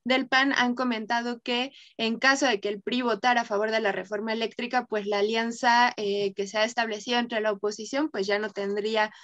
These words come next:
razón de ser. Y pues les quería preguntar a ustedes su opinión, cómo ven el hecho de que el pri es posible que vote a favor de la reforma eléctrica y si eso pondría en, en cuestión la alianza que han formado como oposición.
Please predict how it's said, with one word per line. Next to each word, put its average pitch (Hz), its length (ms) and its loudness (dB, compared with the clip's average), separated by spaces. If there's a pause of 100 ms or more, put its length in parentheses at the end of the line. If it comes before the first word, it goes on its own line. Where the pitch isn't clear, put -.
(200)
razón 247 440 2
de 262 100 2
ser. 302 320 2
Y 247 140 -4
pues 226 140 -6
les 233 180 -4
quería 233 260 -2
preguntar 233 600 -2 (320)
a 233 100 2
ustedes 254 360 2
su 277 80 0
opinión, 247 520 2
cómo 247 260 2
ven 262 200 2
el 240 100 0
hecho 226 220 -6
de 214 100 -8
que 202 200 2
el 208 200 -2
pri 226 200 -4
es 226 120 -4
posible 220 420 -6
que 202 100 -2
vote 208 200 0
a 214 60 -2
favor 208 260 0
de 214 100 2
la 202 120 2
reforma 208 400 -4
eléctrica 240 600 -4
y 220 140 -8
si 240 120 -2
eso 240 200 -4
pondría 220 720 2
en, 190 480 -2
en 196 160 -4
cuestión 214 460 0
la 202 80 2
alianza 196 400 0
que 202 100 -6
han 196 140 -2
formado 202 380 -2
como 190 220 -4
oposición. 185 600 -8